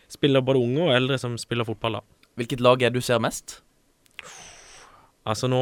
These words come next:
Speaker 1: i år så
Speaker 2: Uden-, utenom det laget du trener i Fløy?
Speaker 1: Ja, ikke sant, det var... Ja. Nei, altså, ja, det er et godt spørsmål. Jeg har sett, eh, veldig mye Våg-kamper i år. Synes det var veldig gøy å se de.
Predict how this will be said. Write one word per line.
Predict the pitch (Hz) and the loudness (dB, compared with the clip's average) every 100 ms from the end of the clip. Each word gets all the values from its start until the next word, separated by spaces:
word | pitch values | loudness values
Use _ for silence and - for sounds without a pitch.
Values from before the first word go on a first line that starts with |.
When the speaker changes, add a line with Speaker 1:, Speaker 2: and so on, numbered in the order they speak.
| 131 127 | 2 4
Speaker 1:
i | 131 | 4
år | 143 147 | 2 6
så | 175 | 8
Speaker 2:
Uden-, | 170 - | 6 6
utenom | 165 156 170 147 | 8 8 6 6
det | 139 | 6
laget | 135 139 | 4 2
du | 131 | 0
trener | 120 113 120 | 2 2 0
i | 117 | 2
Fløy? | 143 143 | 2 2
Speaker 1:
Ja, | 127 123 127 | 4 4 4
ikke | 120 | 0
sant, | 127 120 | -6 -4
det | 120 117 | -4 -2
var... | 120 | 0
Ja. | 131 - - - - - 113 | -2 -4 -16 -20 -20 -4 2
Nei, | 117 135 | 6 6
altså, | 127 - 135 127 127 120 120 110 - - - - _ _ | 6 2 2 2 2 0 -2 -6 -12 -14 -18 -20 _ _
ja, | - 101 | -12 -6
det | 107 | -6
er | |
et | 117 | -6
godt | - | -8
spørsmål. | 127 - 117 | -10 -6 -4
Jeg | |
har | 117 | -2
sett, | 123 127 - | -4 -8 -6
eh, | 123 120 | -4 -2
veldig | 120 117 127 | -2 -2 -2
mye | 143 127 127 123 | -2 0 0 0
Våg-kamper | 120 135 165 135 135 - 139 139 139 | -2 -2 -4 -4 -4 -4 -4 -2 -2
i | 175 | -2
år. | - - - - - | -8 -20 -20 -20 -10
Synes | 127 120 | -6 -2
det | 123 | -2
var | 120 117 | -2 -2
veldig | 117 120 113 | -2 -2 0
gøy | 120 113 | 0 -2
å | |
se | 120 | -2
de. | 120 | -4